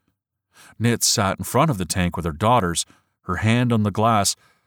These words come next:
crying softly as their beloved octopus's breathing became slower and heavier. Suddenly,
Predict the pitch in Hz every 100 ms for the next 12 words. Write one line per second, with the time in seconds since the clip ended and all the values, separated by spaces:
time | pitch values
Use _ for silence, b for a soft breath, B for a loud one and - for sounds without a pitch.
0 | _ _ - 131 - - 147 147 - 85
1 | 82 90 101 98 95 110 151 156 123 123
2 | 104 107 95 98 87 117 135 92 78 85
3 | - 98 90 - 110 131 110 80 78 82
4 | 117 95 67 60 _ _ _ _ _ _
5 | _ _ _ _ _ _ - 98 107 127
6 | 127